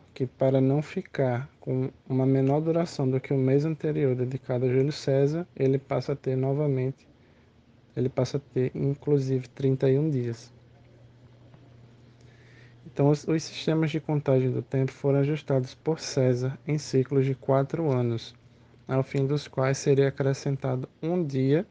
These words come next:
para compensar as quatro horas em média que sobravam ao fim de cada ano.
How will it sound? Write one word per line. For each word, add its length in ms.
para 220
compensar 920
as 220
quatro 580
horas 380
em 100
média 540
que 120
sobravam 720
ao 160
fim 300
de 80
cada 320
ano. 340